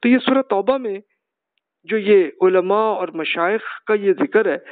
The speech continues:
तो ये अहले किताब में यानी ज्यूज और Christians के scholars और मशाइख वो थे कि जो उनके सूफिया थे, तो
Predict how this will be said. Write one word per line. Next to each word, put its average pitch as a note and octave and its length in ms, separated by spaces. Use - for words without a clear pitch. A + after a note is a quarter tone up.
तो G#3 60
ये A3 540
अहले G#3+ 200
किताब A3+ 680
में D#3+ 320
यानी G3 180
ज्यूज G3 420
और G#3 120
Christians G3 600
के G3 100
scholars F#3+ 600
और G3+ 560
मशाइख F#3 440
वो G#3 120
थे G#3+ 160
कि G#3+ 160
जो F3+ 180
उनके E3 240
सूफिया F#3 580
थे, D3 140
तो E3 400